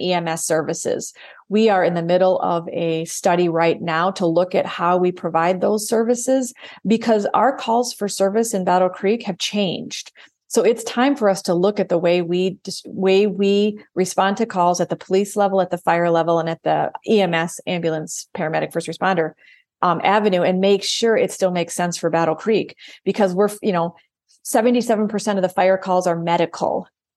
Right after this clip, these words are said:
We're getting statistics now from the police department that, you know, f-, near, near forty percent of their calls are mental health related, not law enforcement related. And the E M S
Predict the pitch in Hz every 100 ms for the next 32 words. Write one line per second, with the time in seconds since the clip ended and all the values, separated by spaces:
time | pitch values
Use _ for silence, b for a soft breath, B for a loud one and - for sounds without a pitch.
0 | _ 190 202 214 226 220 208 - 208 214
1 | 208 208 - 208 190 190 175 - 214 208
2 | 208 190 180 160 175 160 175 170 - 180
3 | 160 165 - - _ 226 202 190 - 208
4 | 208 208 208 208 220 220 202 214 202 185
5 | 180 - 190 180 180 180 180 180 175 165
6 | 196 190 185 175 165 165 175 190 - 190
7 | 180 170 180 175 - - 170 175 143 131
8 | B B B B B - 190 185 185 -
9 | 233 233 208 208 220 - - -